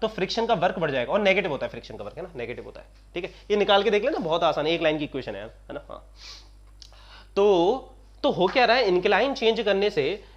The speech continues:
जिस इंक्लाइन का एंगल छोटा है उसका हॉरिजॉन्टल डिस्टेंस ज्यादा है,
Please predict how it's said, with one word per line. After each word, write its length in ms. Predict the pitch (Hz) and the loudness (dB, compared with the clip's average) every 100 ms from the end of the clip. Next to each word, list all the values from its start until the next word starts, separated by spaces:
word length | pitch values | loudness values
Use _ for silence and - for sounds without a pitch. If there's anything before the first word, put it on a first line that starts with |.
| - | -14
जिस 240 | 107 220 - | -2 0 2
इंक्लाइन 500 | 202 180 185 214 269 | 2 4 2 2 4
का 80 | |
एंगल 260 | 233 220 226 | 4 4 2
छोटा 260 | 196 170 175 | 2 4 4
है 140 | 220 214 | 4 0
उसका 220 | 180 247 | 2 2
हॉरिजॉन्टल 460 | 185 185 214 220 240 | 4 2 2 4 2
डिस्टेंस 320 | 180 208 175 | 2 -2 0
ज्यादा 240 | 135 147 | 2 2
है, 180 | 180 202 | 2 0